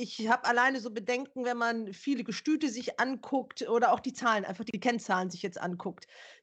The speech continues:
Die sind wirklich dramatisch. Also man hat da gesagt, wir wollen mehr Fohlen haben, wir wollen mehr Züchter haben. Und, äh, das hat ein paar Jahre so ein bisschen geklappt. Im marginalen Bereich waren das mal fünf oder zehn mehr und dann macht's auf einmal Wromm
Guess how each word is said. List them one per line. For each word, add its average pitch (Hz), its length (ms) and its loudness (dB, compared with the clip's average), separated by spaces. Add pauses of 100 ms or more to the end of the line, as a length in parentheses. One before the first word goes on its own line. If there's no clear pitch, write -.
Die 294 280 8
sind 254 400 -2
wirklich 190 560 -4
dramatisch. 185 720 0
Also 214 160 4
man 254 140 4
hat 262 400 0
da 226 220 8
gesagt, 226 500 0
wir 196 160 -2
wollen 226 420 2
mehr 214 180 2
Fohlen 285 680 2
haben, 262 440 2 (280)
wir 214 180 -4
wollen 220 300 2
mehr 202 160 0
Züchter 294 580 0
haben. 269 560 4 (240)
Und, 226 400 -4
äh, 220 320 4
das 214 220 0
hat - 360 -4
ein 226 120 -10
paar 285 140 2
Jahre 294 260 2
so 302 60 4
ein 247 100 2
bisschen 349 340 2
geklappt. 294 460 0
Im 165 280 -4
marginalen 240 560 4
Bereich 214 380 0
waren 233 160 -2
das 220 140 -8
mal 196 80 -6
fünf 320 320 -6
oder 233 180 -2
zehn 208 260 -2
mehr 254 280 2
und 208 100 -2
dann 208 100 0
macht's 226 280 -2
auf 233 100 -2
einmal 185 480 2
Wromm 196 260 0